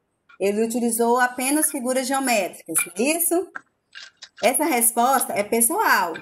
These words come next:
Você pode dizer, "Ah, não observei, não reparei", tá? Deixa eu ajudar aqui a colega que não tá conseguindo desativar o microfone dela.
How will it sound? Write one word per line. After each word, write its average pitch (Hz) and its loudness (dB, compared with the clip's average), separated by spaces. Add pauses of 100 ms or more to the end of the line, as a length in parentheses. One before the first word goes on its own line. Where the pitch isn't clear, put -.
(180)
Você 226 -2
pode 233 0
dizer, 226 -2
"Ah, 254 2
não 240 -2
observei, 240 0
não 214 -4
reparei", 226 0 (420)
tá? 220 0 (440)
Deixa 202 -4
eu 233 -4
ajudar 233 -2
aqui 202 -4
a 190 -4
colega 202 -2
que 220 -4
não 262 -4
tá 302 0
conseguindo 214 -4
desativar 208 -4
o 196 -4
microfone 220 -4
dela. 160 -6